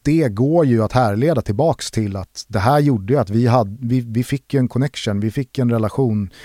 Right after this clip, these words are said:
Micke ville komma och gästa Toto Balutto bara för att det här var startpremissen, liksom.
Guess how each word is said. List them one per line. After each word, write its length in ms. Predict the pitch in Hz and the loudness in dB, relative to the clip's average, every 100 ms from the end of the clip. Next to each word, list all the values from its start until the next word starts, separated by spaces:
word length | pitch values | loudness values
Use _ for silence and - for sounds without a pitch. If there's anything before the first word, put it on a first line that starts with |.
| - - | -20 -12
Micke 300 | - 131 - | -4 -4 0
ville 360 | 135 135 117 135 | 2 4 4 2
komma 240 | 143 139 | 2 2
och 80 | 123 | 2
gästa 300 | 120 - 151 | 2 0 -4
Toto 200 | - 117 | -4 -4
Balutto 400 | 104 147 - 113 | -2 -2 -2 -6
bara 520 | 92 90 120 104 107 | -2 0 2 2 -2
för 360 | 104 - 117 107 | -4 -2 -2 -2
att 260 | 101 - - - | -6 -10 -14 -6
det 80 | |
här 300 | 101 120 120 | -2 2 0
var 360 | 104 107 104 95 - _ - _ | 0 0 -2 -4 -10 _ -20 _
startpremissen, 760 | - 131 110 - 107 123 - 143 | -6 -2 -2 -2 -2 -2 -2 -6
liksom. 260 | 101 - | -8 -16